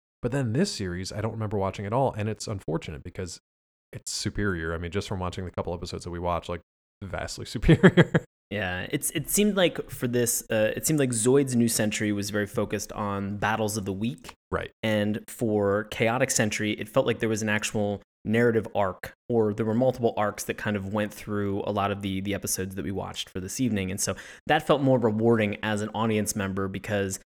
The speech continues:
Speaker 2: it wasn't just, you know, did the, the person who's in a liger, you know, destroy the person who obviously and predictably they're going to.
Speaker 1: Right.
Speaker 2: This felt like it had a, a much grander vision in mind when you were watching the show.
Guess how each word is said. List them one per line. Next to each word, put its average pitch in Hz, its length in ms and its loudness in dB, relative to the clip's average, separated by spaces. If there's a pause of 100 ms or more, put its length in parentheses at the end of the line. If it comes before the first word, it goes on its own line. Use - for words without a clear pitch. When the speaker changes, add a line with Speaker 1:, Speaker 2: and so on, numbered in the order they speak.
(200)
Speaker 2:
it - 60 -6
wasn't 127 300 4
just, - 320 -2 (260)
you 117 80 -2
know, 98 480 0
did 113 240 2
the, 98 220 4
the 101 80 -2
person 110 400 0
who's 104 180 -4
in 107 80 -2
a 101 80 -2
liger, 104 640 -2 (320)
you 113 100 -4
know, 101 100 0
destroy 107 520 -2
the 110 80 -2
person 107 460 -4
who 101 280 -4 (240)
obviously 107 600 -4
and 117 180 -2
predictably 110 720 -4
they're 156 160 0
going 170 300 -4
to. 90 360 -8
Speaker 1:
Right. 85 240 -6
Speaker 2:
This 143 240 2
felt 147 180 2
like 123 160 2
it 127 140 -2
had 110 300 0
a, 104 320 -2
a 110 40 -2
much 113 380 -2
grander 110 460 0
vision 101 480 -2
in 101 180 -4
mind 98 440 -2
when 101 120 -6
you 98 80 -6
were 98 100 -4
watching 92 340 -8
the - 60 -14
show. - 300 -12